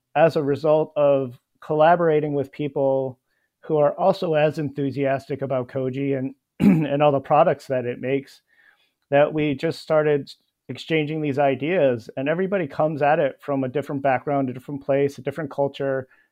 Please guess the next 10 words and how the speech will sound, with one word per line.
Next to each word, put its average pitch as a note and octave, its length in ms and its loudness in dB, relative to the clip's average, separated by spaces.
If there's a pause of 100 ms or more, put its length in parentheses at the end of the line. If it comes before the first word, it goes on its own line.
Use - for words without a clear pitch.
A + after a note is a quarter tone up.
(120)
different D#3 300 -2
desires. C3 840 2 (420)
And C#3 500 2 (100)
it D3+ 80 0
was D3+ 200 -2
important F#3 520 -2
for D#3 200 -2
us G3 280 2
to, C#3+ 300 2 (260)
to, - 120 -10